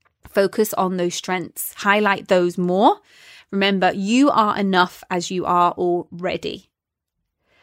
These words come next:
Stay motivated by giving yourself, like, small rewards for just accomplishing small work goals. Focus on ways to, like, inject more joy into your life. So this is where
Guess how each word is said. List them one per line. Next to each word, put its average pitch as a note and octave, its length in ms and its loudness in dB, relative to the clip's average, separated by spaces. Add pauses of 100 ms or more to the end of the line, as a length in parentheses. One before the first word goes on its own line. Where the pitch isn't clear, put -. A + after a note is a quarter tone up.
(180)
Stay - 220 2
motivated F4 800 2
by F#3+ 160 4
giving A#3 400 -2
yourself, G#3+ 400 0
like, G3 140 -2
small D4 360 2
rewards D4 640 0
for - 80 -4
just B3+ 180 -6
accomplishing D4+ 720 -2 (320)
small F#3+ 320 -2
work C#4+ 260 4
goals. G#2+ 440 -6 (360)
Focus - 380 0
on C4+ 160 2
ways A#3 240 -2
to, - 100 -4
like, A3+ 140 2
inject A3 300 0
more A3 120 0
joy A#3 360 0
into A#3 280 -4
your G3 140 0
life. G#3 320 0
So G#3+ 160 2
this C4+ 180 -4
is C#4+ 140 -2
where A#3+ 300 6